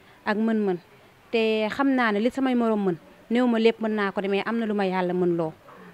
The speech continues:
ba tax na am naa yaakaar ne tey fépp fu ñuy dégg artistes yu mag yi, du ma tudd turu kenn nag, garaawalu ma ko, ñun ñëpp benn la, ñoo bokk ndey ak baay, mais fépp fu ñuy dégg turu artiste bu mag bu siiw, man ñaan naa yàlla ñu dégg ma fa, te gëm naa ne dinañ ma fa dégg,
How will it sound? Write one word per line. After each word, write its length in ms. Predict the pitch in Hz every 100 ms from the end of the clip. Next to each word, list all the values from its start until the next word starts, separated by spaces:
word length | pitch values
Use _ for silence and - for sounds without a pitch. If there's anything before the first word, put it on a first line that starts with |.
| -
ba 120 | 220
tax 160 | 233 233
na 120 | 208
am 140 | 208 240
naa 180 | 240 202
yaakaar 360 | 208 202 196
ne 100 | 190
tey 200 | 190 175 - - - - -
fépp 260 | 330 -
fu 160 | 262 269
ñuy 200 | 254 240
dégg 300 | 196 208 180
artistes 360 | 220 - 247 -
yu 40 | 226
mag 140 | 196
yi, 60 | 175
du 80 | 196
ma 80 |
tudd 180 | 196 196 165
turu 180 | 196 180
kenn 340 | - 208 196
nag, 100 | 175 - - - - - - - -
garaawalu 500 | 190 220 220 196 185
ma 100 | 185
ko, 120 | 180 190
ñun 220 | 214 202
ñëpp 160 | 226 -
benn 240 | 202 196
la, 80 | 180
ñoo 160 | 185
bokk 240 | 196 190 190
ndey 200 | 185 175
ak 60 |
baay, 220 | 165 170 160 - -
mais 160 | 226 233
fépp 200 | - 359
fu 140 | - 285
ñuy 140 | 269
dégg 260 | 220 226 220
turu 160 | 240 226
artiste 320 | 202 220 180
bu 60 | 196
mag 120 | 175
bu 120 | 175
siiw, 280 | - 220 175 - - -
man 200 | 208 202
ñaan 220 | 220 233
naa 160 | 220 202
yàlla 240 | 196 190
ñu 120 | 196
dégg 200 | 185 208
ma 120 | 190 185
fa, 80 |
te 120 | - 196
gëm 240 | 190 262
naa 120 | 254
ne 80 | 214
dinañ 220 | 190 202
ma 80 | 196
fa 120 | 190
dégg, 200 | 190 180